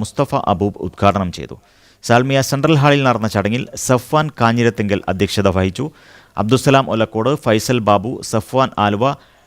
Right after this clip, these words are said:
നിസാർ കെ റഷീദ്, റുഷ്ദിൻ അമീർ, അബ്ദുൽ ഷുക്കൂർ വണ്ടൂർ എന്നിവർ ആശംസകൾ നേർന്നു. സർഗവേദിയുടെ പ്രസിഡന്റായി ഫൈസൽ ബാബുവിനെയും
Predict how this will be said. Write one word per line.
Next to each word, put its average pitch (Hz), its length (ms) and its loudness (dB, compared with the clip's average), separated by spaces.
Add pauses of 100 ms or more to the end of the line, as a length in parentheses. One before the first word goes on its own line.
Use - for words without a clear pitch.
(120)
നിസാർ 139 400 2
കെ 123 60 0
റഷീദ്, 120 480 -2 (140)
റുഷ്ദിൻ 120 380 -2 (140)
അമീർ, 113 320 -2 (680)
അബ്ദുൽ 139 200 2
ഷുക്കൂർ 143 340 -2
വണ്ടൂർ 110 340 2
എന്നിവർ 101 300 0
ആശംസകൾ 98 520 0
നേർന്നു. 98 320 0 (260)
സർഗവേദിയുടെ 113 640 2
പ്രസിഡന്റായി 113 640 2
ഫൈസൽ 117 400 0
ബാബുവിനെയും 110 640 -2